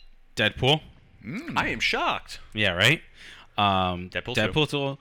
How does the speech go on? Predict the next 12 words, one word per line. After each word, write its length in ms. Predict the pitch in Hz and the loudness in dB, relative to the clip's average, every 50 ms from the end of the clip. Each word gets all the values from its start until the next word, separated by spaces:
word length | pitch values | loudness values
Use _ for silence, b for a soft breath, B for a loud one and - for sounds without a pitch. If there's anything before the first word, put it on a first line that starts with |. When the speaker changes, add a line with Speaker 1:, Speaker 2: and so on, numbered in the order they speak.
| - 135 139 | -6 -2 0
Speaker 3:
Ah. 160 | 156 170 180 | 2 4 6
Speaker 1:
Dead-, 260 | 185 123 131 - - - - - 110 107 104 | 6 6 4 2 0 -4 0 2 2 2 4
Deadpool, 200 | 131 139 143 143 | 4 2 2 2
Chris. 240 | - - 147 135 - - | 2 0 0 0 0 -2
No, 260 | 107 117 95 85 85 - | 0 0 0 0 -2 -2
uh, 260 | 107 110 107 101 101 110 | 0 2 4 4 4 2
no. 180 | 113 - 95 85 - 160 | 2 0 0 0 0 0
But 120 | - 113 | 0 2
seriously, 340 | 107 - 151 135 135 156 113 107 110 | 4 4 4 4 4 0 -2 -4 -8
Speaker 3:
<laughs> 60 | - | -2
Speaker 1:
Deadpool. 600 | - 127 120 127 131 - - 147 147 165 180 170 - - - | 0 2 2 0 -2 -4 0 2 4 4 4 2 -2 -10 -18
Speaker 2:
Okay. 180 | - 104 98 | -14 -14 -14